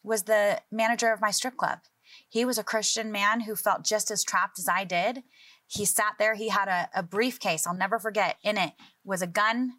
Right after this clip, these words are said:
and a bottle of anointing oil. And he said, "Can I pray for you?" And he pulled out the anointing oil and he prayed that God would help me find a way out of the clubs.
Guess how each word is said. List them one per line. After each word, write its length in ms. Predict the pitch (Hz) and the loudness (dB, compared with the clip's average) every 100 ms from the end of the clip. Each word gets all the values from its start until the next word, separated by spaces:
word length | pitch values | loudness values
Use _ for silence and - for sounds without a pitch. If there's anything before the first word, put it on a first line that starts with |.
| _ | _
and 120 | 190 | -6
a 40 | 175 | 0
bottle 260 | 185 202 | 2 4
of 80 | 214 | 2
anointing 480 | 208 202 202 196 190 | 0 -2 -4 -6 -4
oil. 200 | 175 170 | -2 -2
And 100 | 180 | -2
he 60 | 175 | -2
said, 280 | 185 175 - _ _ _ | -2 -2 -6 _ _ _
"Can 140 | - 202 | -4 -4
I 60 | |
pray 280 | - 233 254 | -2 -2 -2
for 120 | 233 | -4
you?" 260 | 180 139 170 - | -4 -4 -4 -8
And 100 | 190 | -4
he 60 | 175 - | -2 2
pulled 160 | 233 | 2
out 160 | 262 262 | 2 2
the 80 | 247 | -2
anointing 480 | 220 226 240 214 180 | 0 0 -2 -4 -2
oil 340 | 170 165 175 _ _ _ | 0 0 -4 _ _ _
and 140 | 202 | -4
he 60 | 196 | -4
prayed 380 | - - 254 220 | -4 -2 -2 -2
that 120 | 196 | 0
God 220 | 202 202 | 2 0
would 100 | 196 | -2
help 200 | 180 185 | 0 0
me 120 | 196 | -2
find 240 | 180 185 180 | -2 -2 0
a 40 | |
way 140 | 175 170 | 0 2
out 140 | 160 | 2
of 80 | 160 | -2
the 60 | |
clubs. 640 | - 233 220 - - - | -2 0 0 0 -6 -8